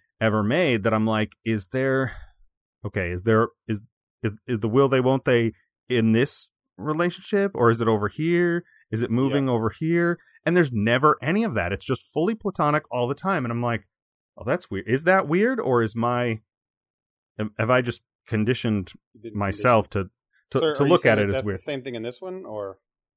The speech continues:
Speaker 1: So aside from the odd, uh, whatever going on between, um, Chris Pratt and, and Bryce Howard, um, I expected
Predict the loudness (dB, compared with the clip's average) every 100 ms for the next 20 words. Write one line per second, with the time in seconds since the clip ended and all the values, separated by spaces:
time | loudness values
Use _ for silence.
0 | _ _ _ _ _ -16 2 4 4 2
1 | _ -2 6 6 6 4 4 4 4 0
2 | -2 _ _ -4 0 2 0 -2 -8 _
3 | _ _ 0 4 4 4 0 -6 _ _
4 | _ _ _ -6 -4 -2 -4 -6 -14 -20
5 | -20 -20 _ 2 4 6 4 2 0 0
6 | 0 0 -4 -8 -6 -4 -4 -6 -10 _
7 | _ _ _ _ -4 -4 -4 -8 -14 _
8 | _ _ -2 -2 0 0 0 -2 -4 -4
9 | -6 -6 -6 -2 -2 -2 0 2 0 -4
10 | _ _ _ _ -4 -2 0 -2 -6 -12
11 | _ _ _ _ _ _ _ _ -16 -14
12 | -10 0 2 2 0 -6 -14 -4 -4 0
13 | 2 2 0